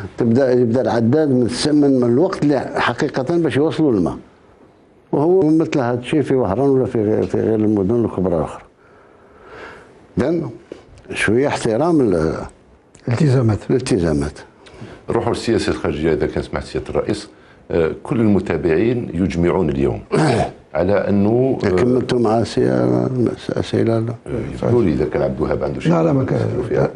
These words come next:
Speaker 2: لا، لا، عبد السلام.
Speaker 3: يبدو لي ملف السياسه الخارجيه ايضا لا
Speaker 2: هو،
Speaker 3: يقل
Speaker 2: هو
Speaker 3: اهميه عن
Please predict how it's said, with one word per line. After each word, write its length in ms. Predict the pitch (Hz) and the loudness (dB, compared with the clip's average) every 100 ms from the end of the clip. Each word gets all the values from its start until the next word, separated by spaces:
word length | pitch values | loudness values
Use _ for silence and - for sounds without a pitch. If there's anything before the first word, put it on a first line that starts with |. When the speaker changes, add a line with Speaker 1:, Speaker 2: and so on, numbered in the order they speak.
| 123 | -2
Speaker 2:
لا، 160 | 135 135 | 2 2
لا، 60 | |
عبد 340 | 123 101 101 104 | 2 0 -2 -6
السلام. 340 | - - 110 | -8 -2 -2
Speaker 3:
يبدو 140 | 101 | 2
لي 100 | 131 | 2
ملف 220 | 117 110 98 | 2 2 -2
السياسه 400 | - 104 92 - | -4 0 0 -2
الخارجيه 480 | - 82 73 90 | -2 -4 -2 0
ايضا 200 | 90 82 | 0 0
لا 280 | 80 73 76 | 0 2 2
Speaker 2:
هو، 60 | 76 | 2
Speaker 3:
يقل 300 | 95 156 135 | 2 2 2
Speaker 2:
هو 140 | 123 | 2
Speaker 3:
اهميه 460 | 139 143 82 - 82 | 2 2 2 2 2
عن 300 | 71 71 65 | 0 -4 -6